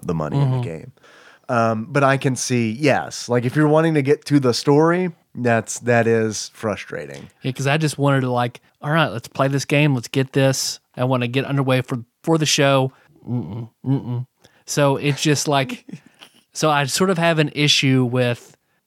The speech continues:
Speaker 2: "Oh, if, if you wanna enjoy this game, just cheat." And it's like, well, I mean, that's, that feels like kind of a f-, a, a flawed way to have to play the game, or brilliant Stanley Parable-esque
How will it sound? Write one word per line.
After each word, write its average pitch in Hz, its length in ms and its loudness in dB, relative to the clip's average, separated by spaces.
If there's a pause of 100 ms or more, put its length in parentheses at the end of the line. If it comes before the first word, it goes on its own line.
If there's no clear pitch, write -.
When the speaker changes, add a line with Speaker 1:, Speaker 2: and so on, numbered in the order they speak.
(180)
Speaker 2:
"Oh, 175 180 4
if, 156 180 0
if 151 240 -2
you 170 120 4
wanna 180 180 2
enjoy 156 300 4
this 131 160 2
game, 117 300 0 (180)
just - 220 -4
cheat." - 340 -6 (240)
And 131 60 -4
it's 123 80 -6
like, 123 180 -2
well, 160 580 2 (340)
I - 340 -14
mean, 131 180 2
that's, 135 420 -2 (160)
that 139 240 0
feels 156 220 0
like 143 220 0
kind 139 260 0
of 131 120 2
a 131 40 -4
f-, - 240 -8
a, 131 240 2
a 127 160 2
flawed 127 420 0
way 127 200 -2
to 123 80 -2
have 127 200 -2
to 127 80 -10
play 131 160 -4
the 131 120 -4
game, 139 380 0 (280)
or 165 340 2
brilliant 139 680 0
Stanley 135 460 0
Parable-esque 127 1000 -2